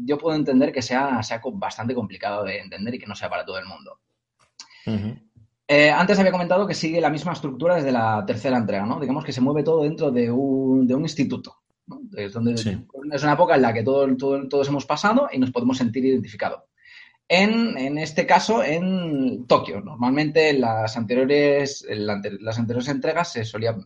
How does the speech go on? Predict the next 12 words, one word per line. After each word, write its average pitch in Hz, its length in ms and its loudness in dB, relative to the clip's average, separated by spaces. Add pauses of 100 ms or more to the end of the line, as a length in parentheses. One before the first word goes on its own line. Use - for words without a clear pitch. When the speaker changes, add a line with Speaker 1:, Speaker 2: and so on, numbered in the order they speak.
(120)
Speaker 1:
se - 160 -20
solían 113 240 -2
inventar 120 320 2
una 120 80 2
localización, 123 560 -2
pero 165 220 -2 (640)
aquí, 143 540 6
eh, 113 400 2
tiramos 120 340 2
por, 98 720 -2 (640)
tiramos 113 240 -2
por, 92 380 -4